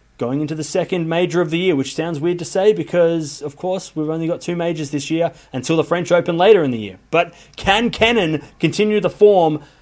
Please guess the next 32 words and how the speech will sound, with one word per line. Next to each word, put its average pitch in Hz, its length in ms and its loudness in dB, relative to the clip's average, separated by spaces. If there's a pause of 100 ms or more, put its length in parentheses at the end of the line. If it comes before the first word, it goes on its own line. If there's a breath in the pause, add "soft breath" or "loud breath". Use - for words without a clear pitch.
(100)
after 143 260 0
a 147 60 2
six-month 170 460 -2
layoff? 165 400 2
We'll 135 120 2
have 135 80 -6
to 156 60 -4
wait 165 160 2
and 165 100 -8
see, 196 240 6
but 151 160 0
there's 165 220 2
some 160 160 0
huge 226 460 6
matches 165 420 0
there. 151 300 4 (240 loud breath)
You've 143 120 0
got 165 140 2
Kenin 214 380 2
versus 180 360 0
Stephens, 220 520 2
potentially. 143 600 -2
You've 131 120 -2
got - 220 -6
Kenin 208 320 -2
versus 202 360 -2 (280 soft breath)
Keys, 233 560 0 (300 soft breath)
potentially, 175 640 0
in 175 80 -2
the 170 80 0
quarterfinals. 170 720 0
So, 165 320 0